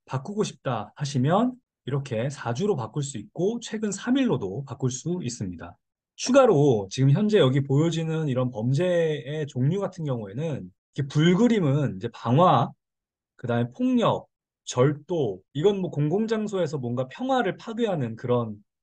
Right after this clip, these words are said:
범죄, 마약이나 술, 그다음에 자동차 사고, 뭐 사기,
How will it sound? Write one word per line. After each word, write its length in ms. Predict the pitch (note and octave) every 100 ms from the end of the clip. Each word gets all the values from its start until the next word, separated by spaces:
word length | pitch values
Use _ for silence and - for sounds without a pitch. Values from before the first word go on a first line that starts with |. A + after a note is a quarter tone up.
| _
범죄, 520 | - B2 A#2+ G#2+ D#3 F#3 _ _ _ _ _ _ _ _ _ _ _ _ -
마약이나 840 | A#2 C#3+ F3 D#3+ D#3+ D3 E3+ G#3+
술, 520 | G#3 - F3+ F#3+ A#3+ _ _ _ _ _ _ _ _ _ _
그다음에 180 | - G#2+
자동차 680 | A2 A#2+ D3+ F#3+ D3 G#2 G2 F#2
사고, 540 | - C#3+ C3+ A2 F#2+ G#2 G2+
뭐 360 | F#2 F2+ A2 C3
사기, 560 | - F3+ - A2 F#2